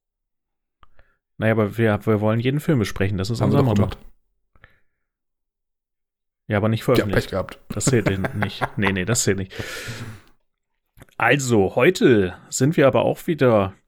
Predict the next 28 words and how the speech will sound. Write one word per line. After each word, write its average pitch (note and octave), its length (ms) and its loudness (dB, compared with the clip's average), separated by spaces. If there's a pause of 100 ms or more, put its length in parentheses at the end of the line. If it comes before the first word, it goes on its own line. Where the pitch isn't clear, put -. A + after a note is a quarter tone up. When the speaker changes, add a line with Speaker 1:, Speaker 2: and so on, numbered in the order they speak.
(460)
Speaker 1:
voll C#3 560 0
drin B2+ 360 0
in A#2+ 180 0
der A2+ 420 4 (120)
Stoner-Thematik, B2+ 1200 2
zumindest A#2+ 520 2
so A2 420 2 (200)
an A#2 140 0
der A2 100 2
Oberfläche, A2+ 580 0
würde G#2 140 0
ich F#2 100 -6
mal G2+ 120 0
sagen, G2 280 0
des B2+ 180 2
Speaker 2:
Ja, A#2 100 6
Speaker 1:
Films. F2+ 300 2
Speaker 2:
doch. F2+ 180 2 (300)
Speaker 1:
Denn A#2+ 160 2
wir B2+ 100 4
haben B2+ 180 2
Speaker 2:
Doch, - 260 -8
Speaker 1:
geguckt - 280 -2
Speaker 2:
doch, - 100 -12
ich - 220 -6
würd F#2+ 140 -10
sogar, F#2+ 380 -6
also, F#2 440 -6